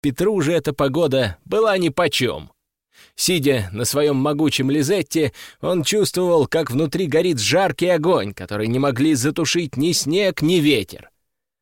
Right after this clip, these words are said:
Одного взгляда на его преображенцев, на угрюмые лица,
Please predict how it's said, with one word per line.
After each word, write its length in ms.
Одного 480
взгляда 560
на 100
его 240
преображенцев, 920
на 140
угрюмые 680
лица, 600